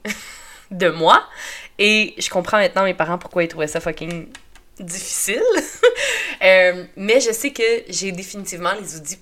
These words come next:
les outils, pardon, pour l'aider, euh, à développer son intelligence émotionnelle, à mieux gérer ses émotions. Tu sais, on fait du yoga, de la méditation ensemble. Je lui ai même, je l'ai même introduit à la pleine conscience. Donc,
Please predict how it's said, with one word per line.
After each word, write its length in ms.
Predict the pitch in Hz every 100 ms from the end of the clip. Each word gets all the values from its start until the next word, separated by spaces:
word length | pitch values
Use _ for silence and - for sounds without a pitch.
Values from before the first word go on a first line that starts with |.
| -
les 240 | 160 165
outils, 240 | 165 - 156
pardon, 320 | 151 156 185
pour 320 | - 233 226
l'aider, 540 | 170 143 151 170 185 - - - - - - -
euh, 180 | 151 - 156 - - - _ _ -
à 140 | 175
développer 420 | 180 170 156 170
son 220 | - 175
intelligence 480 | 147 139 139 143 -
émotionnelle, 760 | 151 139 143 147 175 180 180 170
à 120 | 151 151
mieux 220 | 160 175
gérer 300 | 175 156 165
ses 240 | 156 147
émotions. 560 | 143 135 - 175 170 165
Tu 60 |
sais, 60 | 165
on 40 | 147
fait 140 | 147
du 140 | 143
yoga, 340 | 151 151 160 160
de 60 |
la 100 | 147
méditation 480 | 139 135 143 139 180
ensemble. 540 | 165 160 160 160 160 160 - - -
Je 100 | 151
lui 60 |
ai 40 | 160
même, 300 | 165 170 165 -
je 120 | 165
l'ai 100 | 165
même 220 | 165 175 -
introduit 520 | 190 - 180 175 185
à 20 |
la 140 | 143
pleine 240 | - 151 160
conscience. 720 | 139 143 - 156 175 180 - - - 165
Donc, 480 | 165 165 165 -